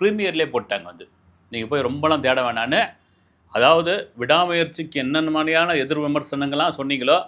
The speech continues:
அதெல்லாம் அடிச்சு நொறுக்குற மாதிரியான ஒரு படமா அந்த குட் பேட் அக்லி. இதுக்கு பேசாத வந்து, எனக்கு தெரிஞ்சு ரெட் டிராகன்னே வச்சிருக்கலாம் பொழுது. அந்த முதல் டயலாக் ஆரம்பிச்ச உடனே, டீசர் ஆரம்பிச்ச உடனே, ஏ கே வந்து ஒரு ரெட் டிராகன்,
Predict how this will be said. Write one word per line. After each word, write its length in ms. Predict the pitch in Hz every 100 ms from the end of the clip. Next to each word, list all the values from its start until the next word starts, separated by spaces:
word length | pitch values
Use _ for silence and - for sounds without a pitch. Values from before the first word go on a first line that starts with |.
| -
அதெல்லாம் 640 | 107 104 107 135 180 151
அடிச்சு 500 | 135 135 214 - -
நொறுக்குற 380 | 196 147 139 135
மாதிரியான 580 | 120 123 131 139 120 90
ஒரு 200 | 98 98
படமா 200 | 107 110
அந்த 140 | 117 92
குட் 200 | 98 107
பேட் 180 | 117 101
அக்லி. 220 | 92 - _ _ _
இதுக்கு 280 | - - 127
பேசாத 400 | 147 165 208 196
வந்து, 200 | 160 160
எனக்கு 280 | 156 123 143
தெரிஞ்சு 320 | 160 160 127 117 104
ரெட் 240 | 135 185 -
டிராகன்னே 560 | 160 147 139 139 143 113
வச்சிருக்கலாம் 320 | 110 104 98
பொழுது. 260 | 101 123
அந்த 240 | 165 127 113
முதல் 480 | 117 135 170 214 147
டயலாக் 500 | 131 156 135 98 - -
ஆரம்பிச்ச 460 | 107 127 160 151 156
உடனே, 220 | 160 151 -
டீசர் 100 | 180
ஆரம்பிச்ச 500 | 165 135 120 117 95
உடனே, 280 | 113 120 175 196 - - - - 113
ஏ 200 | 147 185
கே 140 | 180
வந்து 240 | 160 131 151
ஒரு 140 | 123
ரெட் 260 | 110 139 139
டிராகன், 520 | 131 117 107 101 95